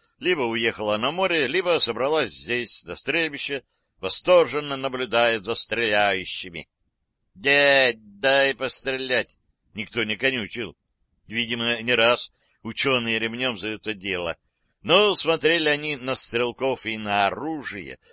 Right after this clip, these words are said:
с вполне понятным детским изумлением, азартом, обмениваясь восторженными репликами до страшной смеси русского и арабского.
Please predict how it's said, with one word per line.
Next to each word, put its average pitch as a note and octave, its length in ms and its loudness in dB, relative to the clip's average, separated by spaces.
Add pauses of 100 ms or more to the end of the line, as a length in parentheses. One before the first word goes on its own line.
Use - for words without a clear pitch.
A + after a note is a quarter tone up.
с - 160 -8
вполне A#2 340 0
понятным A2+ 560 0
детским G#2+ 420 -2
изумлением, G2+ 840 -4
азартом, A2+ 760 0 (440)
обмениваясь C3+ 720 -2
восторженными G2 920 -2
репликами C3 800 -4 (280)
до F#2+ 120 -6
страшной C3 600 0
смеси G#2+ 640 -8 (220)
русского A#2 640 -4
и - 240 -10
арабского. F#2 600 -4